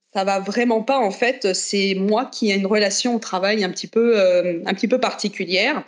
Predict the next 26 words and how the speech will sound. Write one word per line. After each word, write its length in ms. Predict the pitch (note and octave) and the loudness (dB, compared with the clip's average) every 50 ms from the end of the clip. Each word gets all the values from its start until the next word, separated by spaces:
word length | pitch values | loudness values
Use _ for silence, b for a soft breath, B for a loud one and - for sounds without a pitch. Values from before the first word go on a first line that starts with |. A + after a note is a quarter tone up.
| _ _ - | _ _ -4
On 140 | F3+ G3+ G#3 | -2 -2 2
dit 160 | F#3+ A#3+ B3 | 2 2 0
souvent 260 | B3+ - C4 C4 D4+ | 2 2 0 0 0
que 80 | D4 - | 2 0
la 80 | B3+ | 2
maladie 460 | A3+ A3+ A3 A3 A3 G#3+ G3+ F#3+ G#3+ | 2 2 2 2 2 0 0 -2 -6
du 160 | G#3+ G3+ G#3 F#3 | -6 -6 -4 -2
burn-out, 340 | G#3 G#3 G3+ G#3 A3 A3+ | 0 0 0 0 0 0
c'est 100 | A3+ A#3+ | 0 0
la 120 | F#3 F3+ F#3 | 0 0 2
maladie 420 | G3 F#3+ F#3+ F#3+ F#3+ F#3 - G3+ | 0 0 0 0 -2 -2 -4 -6
du 180 | F3+ E3+ F#3+ - | -6 -6 -8 -10
trop. 480 | - - - A3 G#3+ D4+ - - - - | -8 -4 0 2 2 0 0 -6 -10 -6
Et 80 | G#3 G3 | -4 -2
ben, 140 | F#3+ F#3+ F#3 | 0 0 0
effectivement, 840 | F#3+ F#3+ - B3+ A#3+ B3+ - A3+ G#3+ G#3 G3+ G3+ G#3+ B3+ - - - | -2 0 -2 -2 -2 -2 -4 -4 -2 -2 0 0 -2 -2 -4 -6 -6
je 180 | - - G3+ | -4 -2 0
me 100 | G#3 G#3 | 0 0
reconnais 380 | G#3+ G#3+ - - G#3+ G#3+ A3+ A3+ | 0 -2 0 0 2 2 2 0
pleinement 360 | A3+ - A#3 A#3 A#3 A#3+ A#3+ | 0 0 0 2 2 2 2
là-dedans, 480 | A#3+ A#3 A3 G#3 G3 G3 C#4 F#4 E4+ B3 | 2 0 0 -2 -2 -2 0 0 2 0
hein. 140 | B3+ C4+ B3+ | 0 0 0
Je 140 | G#3+ G#3+ | -2 -2
suis 440 | F#3+ - - - - F#3+ G#3 G3 G3+ | -4 -4 -6 -6 -4 -4 -4 -4 -6
trop 240 | - - - A#3 A3+ A3+ | -6 -2 -2 0 2 2
engagée, 760 | G#3+ G3+ G#3 G#3 F#3 F#3+ F#3 F#3+ - G#3 B3 D4 F#4+ G#4 G4+ | 2 2 2 2 2 0 0 0 0 0 2 2 0 0 -4